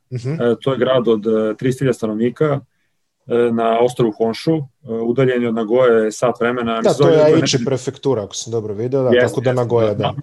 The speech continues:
Speaker 2: ma-, to bio da upoznam gde se nalazimo, ono, da, čisto da im,
Speaker 1: Mhm, mhm.
Speaker 2: e, od Tokija je četiri sata kolima,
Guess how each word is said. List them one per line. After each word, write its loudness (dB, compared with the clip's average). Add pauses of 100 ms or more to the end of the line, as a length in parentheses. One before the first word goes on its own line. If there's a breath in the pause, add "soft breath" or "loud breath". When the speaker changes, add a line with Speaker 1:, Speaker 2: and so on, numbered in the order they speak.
Speaker 2:
ma-, -8
to -2
bio -2
da 2
upoznam 0
gde 4
se -6
nalazimo, -2
ono, -14
da, -6 (320)
čisto -12
da -8
im, -12 (100)
Speaker 1:
Mhm, -4
mhm. -6
Speaker 2:
e, 0
od -2
Tokija -2
je 0
četiri -2
sata -2
kolima, -4